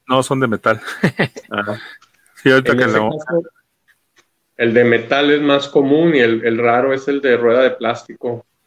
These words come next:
Speaker 1: Ah, con razón. Yo con razón ahorita me quedé pensando, dije, "Ah, yo tengo uno de esos con ruedas grises", pero ahorita
Speaker 2: Ajá.
Speaker 1: que lo estoy, <laughs> las tengo que morder para, para ver,
Speaker 2: Son
Speaker 1: y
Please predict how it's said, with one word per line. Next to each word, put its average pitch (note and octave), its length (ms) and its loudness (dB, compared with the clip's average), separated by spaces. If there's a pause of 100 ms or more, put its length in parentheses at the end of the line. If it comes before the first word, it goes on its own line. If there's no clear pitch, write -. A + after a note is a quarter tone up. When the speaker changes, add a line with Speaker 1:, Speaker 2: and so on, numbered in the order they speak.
(240)
Speaker 1:
Ah, B2+ 180 -12
con A2+ 140 -14
razón. C3 220 -10
Yo D3+ 180 -4
con D3 120 -4
razón C#3+ 200 4
ahorita E3+ 220 0
me C3+ 120 -4
quedé C3 280 0
pensando, C#3+ 480 -4
dije, B2 200 -8
"Ah, C#3+ 120 -6
yo D#3 160 -8
tengo D3+ 320 -2
uno D#3 240 -2
de D3+ 100 0
esos C#3+ 240 -4
con B2 300 -4 (140)
ruedas C#3+ 300 2
grises", D3+ 520 -2 (840)
pero A#2+ 160 2
ahorita B2+ 220 2
Speaker 2:
Ajá. - 20 -12
Speaker 1:
que C#3+ 100 0
lo A#2+ 80 2
estoy, C#3+ 340 2 (120)
<laughs> F3 140 2
las - 180 2
tengo D#3+ 220 -2
que E3 100 4
morder D3 480 2
para, B2 260 2 (580)
para A#2+ 260 4
ver, C3 200 4
Speaker 2:
Son A#2 280 -6
Speaker 1:
y A2+ 180 -6